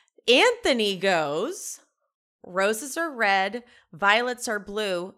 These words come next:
If you say no, I'll kill myself." And then the fucking guy goes, "That doesn't even rhyme." And then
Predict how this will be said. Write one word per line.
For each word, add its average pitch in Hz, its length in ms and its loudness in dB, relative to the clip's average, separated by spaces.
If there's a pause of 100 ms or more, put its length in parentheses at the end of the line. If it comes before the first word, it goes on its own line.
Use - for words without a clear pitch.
(100)
If 220 180 -4
you 220 100 -2
say 240 320 0
no, 226 220 0
I'll 208 120 4
kill 220 200 -6
myself." 156 720 -6 (520)
And 208 160 0
then 220 160 0
the 214 120 0 (360)
fucking 269 260 -4
guy 214 140 2
goes, 196 280 -4
"That 240 240 -4
doesn't 220 340 -2
even 175 260 -6
rhyme." 151 540 -4 (340)
And 208 160 0
then 190 180 0